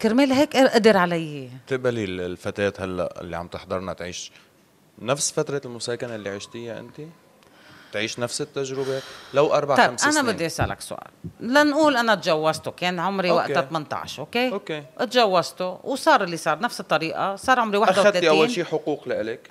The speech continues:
Speaker 1: حقوق شو هي؟ مصاري
Speaker 2: ما
Speaker 1: عم
Speaker 2: بعرف،
Speaker 1: نحكي؟
Speaker 2: حقوق اج-، اجتماعية، منزلة اجتماعية، آه،
Speaker 1: شو هي الحقوق؟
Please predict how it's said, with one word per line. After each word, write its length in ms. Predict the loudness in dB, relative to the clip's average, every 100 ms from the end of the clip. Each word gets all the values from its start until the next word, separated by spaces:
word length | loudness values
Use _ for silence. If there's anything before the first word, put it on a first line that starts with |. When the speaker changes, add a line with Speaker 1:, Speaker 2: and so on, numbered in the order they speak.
| -16
Speaker 1:
حقوق 360 | -8 -2 -2 -2
شو 180 | -2
هي؟ 240 | 0 -2 -2
مصاري 400 | -4 0 0 4
Speaker 2:
ما 60 |
Speaker 1:
عم 60 | 8
Speaker 2:
بعرف، 220 | 8 8
Speaker 1:
نحكي؟ 100 | 4
Speaker 2:
حقوق 340 | 0 -2 -2 -2
اج-، 200 | -2 -4
اجتماعية، 960 | -10 -8 -2 2 2 2 2 4 4
منزلة 540 | 4 2 2 0 2
اجتماعية، 960 | 0 -2 -4 -2 0 0 0 2 6 6
آه، 440 | 6 4 4 4
Speaker 1:
شو 60 | 4
هي 160 | 4
الحقوق؟ 460 | 2 -2 -2 -2 -4